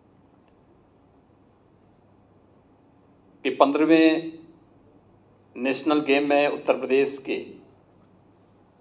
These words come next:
खिलाड़ियों ने बीस राष्ट्रीय खेलों में अपनी प्रतिभागिता सुनिश्चित की थी और उसमें अड़सठ मेडल जीते थे। पिछले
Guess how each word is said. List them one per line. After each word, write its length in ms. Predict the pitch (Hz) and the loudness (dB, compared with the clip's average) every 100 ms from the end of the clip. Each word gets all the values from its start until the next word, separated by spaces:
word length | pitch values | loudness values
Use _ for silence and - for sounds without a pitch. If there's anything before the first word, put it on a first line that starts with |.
| _ _ - - - _ - _ - | _ _ -20 -20 -20 _ -20 _ -8
खिलाड़ियों 420 | 131 131 139 147 | 4 6 6 2
ने 120 | 147 143 | 0 -2
बीस 420 | 147 165 170 - - - _ _ _ - | 0 2 2 -2 -12 -20 _ _ _ -2
राष्ट्रीय 440 | 131 - - 143 | 4 4 4 -6
खेलों 340 | - 123 127 135 | -2 0 2 0
में 160 | 127 | 0
अपनी 260 | 127 - 131 | -2 -4 -10
प्रतिभागिता 580 | 117 120 95 107 - 117 | -10 -12 -6 -6 -4 -8
सुनिश्चित 500 | - 101 - - - | -8 -14 -12 -12 -12
की 140 | 123 | -12
थी 240 | 113 143 - - - _ _ _ _ _ _ _ _ _ _ _ _ _ _ _ _ _ _ _ _ _ | -10 -12 -14 -18 -20 _ _ _ _ _ _ _ _ _ _ _ _ _ _ _ _ _ _ _ _ _
और 160 | - 135 | 4 4
उसमें 260 | 139 - 151 | 4 0 -2
अड़सठ 880 | - 143 147 - 143 - - - | 4 4 4 6 4 4 -14 -6
मेडल 320 | 113 123 131 | 0 2 2
जीते 380 | 127 104 95 98 - | 0 -8 -8 -10 -10
थे। 80 | - - _ - | -20 -20 _ -4
पिछले 340 | 170 175 185 | -4 0 2